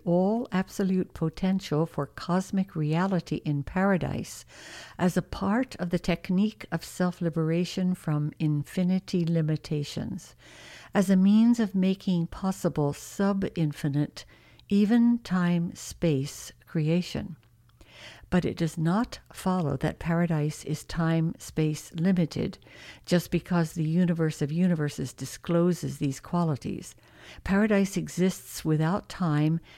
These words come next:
and has no location in space. Roughly, space seemingly originates just below nether paradise, time just above upper paradise.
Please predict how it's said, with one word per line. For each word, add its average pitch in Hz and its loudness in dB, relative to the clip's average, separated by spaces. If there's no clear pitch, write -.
and 165 4
has 165 2
no 147 2
location 151 -2
in 143 -2
space. - -6
Roughly, 202 2
space - 0
seemingly 214 4
originates 160 0
just - -2
below 175 2
nether 160 0
paradise, - -6
time 185 2
just - 0
above 156 0
upper 196 -2
paradise. - -4